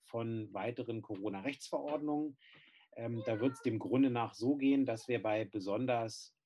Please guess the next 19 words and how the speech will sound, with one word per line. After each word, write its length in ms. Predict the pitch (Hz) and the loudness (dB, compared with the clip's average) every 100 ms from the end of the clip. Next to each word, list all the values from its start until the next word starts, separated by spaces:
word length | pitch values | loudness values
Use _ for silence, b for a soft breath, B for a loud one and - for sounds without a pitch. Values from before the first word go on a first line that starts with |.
| - | -12
schwerwiegenden 1080 | - - 95 120 165 175 156 160 151 139 139 | -8 -6 -4 2 2 2 -2 -4 -2 0 0
Grundrechtseingriffen, 1400 | 117 160 - 147 127 - 131 139 135 131 147 156 147 139 _ b b b b _ - - | 0 -2 -2 -8 -8 -12 -6 -4 -2 0 0 0 0 -2 _ b b b b _ -20 -8
ähm, 760 | 123 123 120 117 117 117 113 - _ _ _ | -2 0 0 0 -2 -4 -6 -12 _ _ _
einen 300 | - 117 110 | -6 -4 -2
vorgezogenen 880 | 95 - 139 165 180 - 170 160 156 | -4 -2 4 4 2 0 0 0 -2
Parlamentsvorbehalt, 1040 | 143 147 139 151 - 165 156 143 147 147 - - | -2 -2 0 -2 -4 -4 -4 -4 -4 -6 -10 -14
äh, 160 | - 143 | -4 -2
machen 360 | 135 143 165 147 | -2 -2 -4 -4
werden. 220 | 151 151 | -4 -6
Das 160 | - | -6
heißt, 240 | 120 123 - | -4 -4 -6
bevor, 600 | 107 - 117 113 113 113 - | -12 0 2 2 -2 -6 -10
ähm, 500 | 113 107 107 104 - _ _ _ _ _ _ - | -8 -6 -6 -10 -14 _ _ _ _ _ _ -12
bestimmte 460 | - 139 135 131 | -2 2 2 0
Grundrechtseingriffe 1000 | - 131 - 123 - 123 117 120 120 127 | -2 -4 -4 -8 -8 -8 -6 -6 -4 -2
und 240 | 120 107 104 | -2 -4 -6
Shutdown-Maßnahmen 920 | 123 123 117 113 110 117 120 113 110 | -4 -4 -4 -4 -6 -8 -8 -6 -6
von 240 | 110 107 | -8 -6
besonderer, 800 | 98 92 113 110 101 104 101 98 | -6 -6 -6 -6 -6 -4 -4 -6